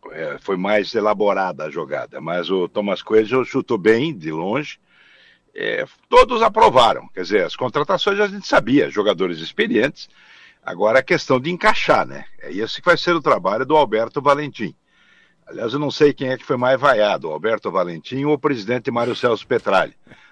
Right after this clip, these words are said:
torcida estava irada com o presidente pelo fato de ter cobrado ingresso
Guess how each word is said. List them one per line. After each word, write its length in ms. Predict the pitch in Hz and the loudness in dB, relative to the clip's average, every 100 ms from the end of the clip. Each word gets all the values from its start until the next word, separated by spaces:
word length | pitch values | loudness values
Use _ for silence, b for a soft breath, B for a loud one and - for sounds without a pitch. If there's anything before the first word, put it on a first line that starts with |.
| b | b
torcida 400 | 92 82 120 117 | -12 -8 -4 -4
estava 400 | 120 139 135 156 | 0 2 4 4
irada 560 | 151 127 117 135 85 78 | 4 4 6 6 4 -6
com 160 | 85 | -10
o 40 | 76 | -8
presidente 640 | 87 78 78 92 110 - | -8 -8 -6 -4 -6 -6
pelo 320 | 135 135 123 - | -4 -2 -2 -2
fato 300 | 107 107 120 | -2 -2 -6
de 80 | |
ter 200 | 104 110 | -6 -6
cobrado 440 | - 104 92 104 117 | -4 -4 -2 -4 -4
ingresso 580 | 113 90 117 107 - | -6 -2 -2 -2 -10